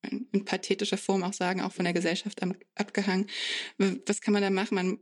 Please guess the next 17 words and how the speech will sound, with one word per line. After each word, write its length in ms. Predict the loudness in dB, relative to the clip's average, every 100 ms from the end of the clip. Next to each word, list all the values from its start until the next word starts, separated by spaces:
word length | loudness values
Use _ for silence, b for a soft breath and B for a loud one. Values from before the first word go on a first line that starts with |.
| -2
muss 220 | 2 2 2
sich 100 | -2
damit 220 | -2 -4
auseinandersetzen. 800 | -6 -4 -2 -2 0 -2 -2 -2
Und 80 | -2
ich 120 | -2
glaube, 280 | 0 0 0
es 100 | -2
ist 220 | -4 -2
auch 220 | 0 0 -2 B B B B -4
gar 180 | 0 2
nicht 220 | 0 -2
verkehrt, 840 | -6 -2 -2 0 2 2 0 -4 _ _
jemanden 800 | 0 4 4 4 4 4 4 0 -4
zu 160 | -6
fragen, 680 | -6 -8 -4 0 0 0 0
ne? 380 | 0 2 2 0